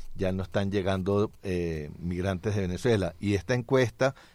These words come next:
que está, es una encuesta más cuyo levantamiento se hizo en el mes de noviembre,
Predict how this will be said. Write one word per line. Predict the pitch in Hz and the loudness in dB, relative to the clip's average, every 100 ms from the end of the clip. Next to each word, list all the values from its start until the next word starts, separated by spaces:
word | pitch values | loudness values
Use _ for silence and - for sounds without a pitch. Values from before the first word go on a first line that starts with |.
| - | -14
que | - | -6
está, | 80 - 101 | -6 -2 -2
es | 90 82 | -2 -4
una | 98 107 | -2 0
encuesta | 113 107 - 104 | 0 -2 0 0
más | 117 - - - - - | 0 -2 -20 -20 -20 -20
cuyo | - 90 90 | -12 -4 0
levantamiento | 92 87 87 82 78 87 82 107 | 0 0 -2 -6 -6 -6 -4 -2
se | 95 | -2
hizo | 90 - 107 104 - - - - | -2 0 0 0 -6 -20 -20 -8
en | 95 | -4
el | 92 87 | -2 0
mes | 90 | 0
de | 104 | 2
noviembre, | 117 107 113 113 120 143 | 4 4 4 4 4 2